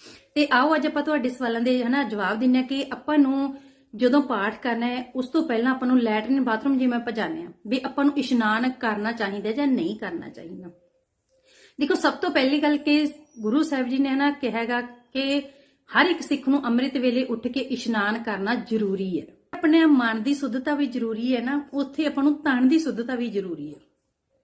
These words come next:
ਕਿਉਂਕਿ ਸ਼ਾਮ ਨੂੰ ਦੇਖੋ, ਜਿਵੇਂ ਕਿ ਗ੍ਰਸਤੀ ਆ ਨਾ, ਪਤੀ ਪਤਨੀ ਆ, ਆਪਾਂ ਹਮ ਬਿਸਤਰ ਵੀ ਹੁੰਨੇ ਆ,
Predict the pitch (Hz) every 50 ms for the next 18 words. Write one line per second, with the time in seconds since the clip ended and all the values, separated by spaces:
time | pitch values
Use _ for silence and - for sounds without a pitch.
0 | _ _ _ _ _ _ _ _ _ _ _ _ - 302 294 285 339 349 - -
1 | 302 269 254 247 262 269 247 262 262 - 277 277 277 269 247 226 240 240 240 240
2 | 240 262 226 226 220 220 - - - 269 262 240 196 202 240 254 247 247 247 254
3 | 247 240 233 226 226 214 214 226 240 - 240 - - 240 247 240 185 220 214 214
4 | 214 226 220 - - 240 220 208 214 233 233 220 220 214 208 214 214 214 220